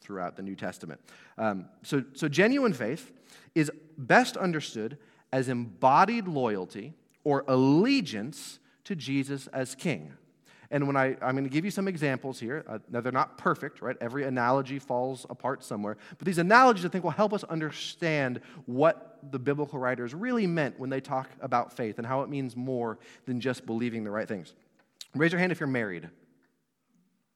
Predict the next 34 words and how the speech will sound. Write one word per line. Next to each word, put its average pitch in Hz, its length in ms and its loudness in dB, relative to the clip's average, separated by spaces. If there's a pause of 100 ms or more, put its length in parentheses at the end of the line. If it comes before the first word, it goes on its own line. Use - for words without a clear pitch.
(160)
A - 60 -10
lot 131 120 4
of 131 80 -2
you 135 200 -4
are 123 160 -2
married 120 400 -2
in 120 80 -4
here. 131 180 -4 (220)
So 185 260 2 (160)
imagine 277 580 6 (140)
after 220 380 6
your 202 200 2
wedding, 139 540 0 (720)
you, 151 280 -2
you 143 80 -10
got 151 200 4
together, 151 260 -2
you 143 160 -4
said 160 320 0
your 202 100 -2
vows, 107 720 -4
you 135 80 -6
know, 104 80 -4
you 117 120 -8
said, 135 160 -4
"I 139 120 4
do, 123 300 -2
I 131 100 0
do," 107 280 -6
and 131 60 -4
you 139 60 -6
promised 127 240 -8
to 120 80 -10
say, 117 60 -14